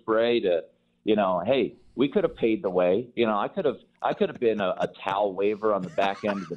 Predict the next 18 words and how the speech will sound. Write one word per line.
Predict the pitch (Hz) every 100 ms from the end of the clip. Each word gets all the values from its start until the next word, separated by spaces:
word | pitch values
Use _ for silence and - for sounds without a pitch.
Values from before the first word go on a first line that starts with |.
| -
bench, | 98 117 127 -
but, | 85 80 -
uh, | 85 80 - - _ -
you | 127
know, | 151 151
it |
wasn't, | 156 156 147 - _ -
it | 147
wasn't | 170 180 160 147
meant | 143 139
to | 127
be. | 104 113 104 101 -
So, | 101 98
uh, | 95 95 92
now | 98 110
I | 107
just, | 104 101 -
uh, | 101 95